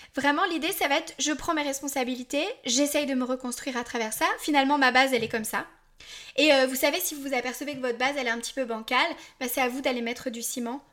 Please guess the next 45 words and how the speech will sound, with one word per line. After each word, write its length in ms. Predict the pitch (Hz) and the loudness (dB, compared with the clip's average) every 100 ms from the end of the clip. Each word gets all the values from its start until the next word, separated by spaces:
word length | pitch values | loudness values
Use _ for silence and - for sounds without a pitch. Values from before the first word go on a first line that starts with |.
| _ | _
pour 160 | - 285 | -12 -6
qu'elle 180 | 277 254 | -2 -2
ne 80 | 247 | -2
le 60 | |
soit 180 | 240 247 | -4 -6
plus. 200 | 233 233 | -6 -6
Alors 240 | 214 226 247 | -4 -2 0
à 120 | 240 | 0
vous 160 | 233 311 | 0 -2
ou 100 | 311 | 0
avec 200 | 226 233 | 0 0
l'aide 140 | 262 | -4
de 80 | 233 | -4
quelqu'un, 300 | 240 214 254 | -6 -6 -8
parce 140 | 302 | -10
que 80 | - | -12
personnellement, 440 | 285 262 240 233 233 | -10 -8 -8 -6 -6
le 60 | |
ciment, 260 | 226 - 233 | -8 -10 -10
j'y 120 | 220 | -10
connais 200 | - 214 | -8 -8
rien. 240 | 202 214 320 _ | -6 -8 -10 _
Voyez, 260 | 226 214 233 | -6 -4 -4
donc 120 | 240 - - | -6 -10 -14
si 140 | - 294 | -4 0
j'ai 100 | 285 | 0
besoin 220 | 277 277 | 0 -2
de 80 | 269 | -2
ciment, 260 | - 233 | -4 -4
je 60 | 254 | -6
vais 100 | 240 | -4
peut-être 180 | 240 233 | -4 -2
aller 140 | 240 | -2
voir 180 | 233 220 | -2 -6
quelqu'un. 300 | 262 269 - - _ - - - | -10 -12 -14 -16 _ -20 -20 -18
Ça 180 | - 240 | -4 0
peut 80 | 240 | 2
être 120 | 233 | 2
une 120 | 247 | 2
bonne 140 | 233 226 | 0 0
amie, 340 | 233 247 285 - | 0 0 -2 -8
ça 200 | - 240 | -8 -4
peut 100 | 240 | 0
être, 320 | 247 - | -2 -2
euh, 100 | 254 | -4